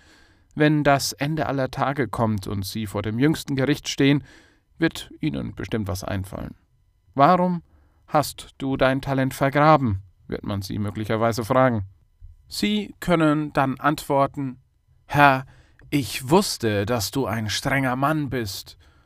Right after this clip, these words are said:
Weil ich Angst hatte, habe ich das Talent in der Erde versteckt. Hier hast du es wieder.“ Na, kommt Ihnen das bekannt vor? Schon mal die Bibel gelesen, ja? <laughs> Ich will Ihnen keine Angst machen, aber,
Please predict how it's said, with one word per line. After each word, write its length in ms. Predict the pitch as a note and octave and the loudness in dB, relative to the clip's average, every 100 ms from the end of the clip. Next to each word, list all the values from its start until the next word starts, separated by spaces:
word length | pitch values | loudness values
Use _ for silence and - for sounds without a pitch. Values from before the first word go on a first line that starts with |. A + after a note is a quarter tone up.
| _ - | _ 0
Weil 140 | B2+ | 2
ich 200 | C#3+ - | 4 4
Angst 320 | F#3 F3 - | 2 2 0
hatte, 340 | D#3 E3 D#3+ C#3+ - _ _ | 2 4 4 2 -8 _ _
habe 280 | - D3+ D3+ | 0 2 2
ich 100 | C3+ | 0
das 240 | C#3+ B2 | -2 -2
Talent 560 | - C#3 C3 C#3 C3 - | 0 2 4 2 -2 -6
in 220 | - C3+ | -6 -2
der 160 | B2+ A#2+ | -2 0
Erde 260 | C#3+ B2+ | 0 -2
versteckt. 640 | A2+ B2 - C#3 B2+ - - - _ | -2 -2 -2 -2 -2 -6 -18 -20 _
Hier 380 | - B2 A#2 G2 _ _ | 2 4 4 0 _ _
hast 220 | B2+ G#2 | -8 -4
du 40 | C#3+ | -4
es 180 | B2+ - | -4 -4
wieder.“ 420 | G2+ G#2 G2+ - _ _ _ _ _ D#3+ | -4 -2 -6 -10 _ _ _ _ _ 2
Na, 180 | G#3+ - - _ _ _ _ _ _ _ _ | 2 2 -14 _ _ _ _ _ _ _ _
kommt 360 | - G#3 G#3 - | 2 2 2 -4
Ihnen 240 | E3 D3 | -2 0
das 200 | C#3 - | -2 -2
bekannt 400 | - - C#3 D3 | -6 -4 -4 -6
vor? 280 | - G3+ A#3+ _ _ _ _ | -6 -6 -8 _ _ _ _
Schon 180 | - E3 | 4 6
mal 300 | D#3 D#3 C#3+ | 6 4 -2
die 60 | D3+ | -6
Bibel 300 | D3+ G3 G#3 | -4 -4 -4
gelesen, 400 | G#3+ G#3+ G3+ F#3+ | -4 -4 -2 -2
ja? 220 | C#3+ G#3 - _ - - | -2 -4 -10 _ -8 0
<laughs> 840 | - - - - - - - G2+ | 0 -2 -12 -6 -6 -6 -14 -12
Ich 180 | - - | -6 0
will 160 | A#2+ G#2 | 0 2
Ihnen 180 | G2+ G2 | -2 -2
keine 260 | G#2+ G#2+ | 0 0
Angst 240 | C3 - C3 | 0 -2 -4
machen, 240 | G2+ - | -4 -4
aber, 420 | A2 A2 A2 G#2+ | -4 -2 -4 -4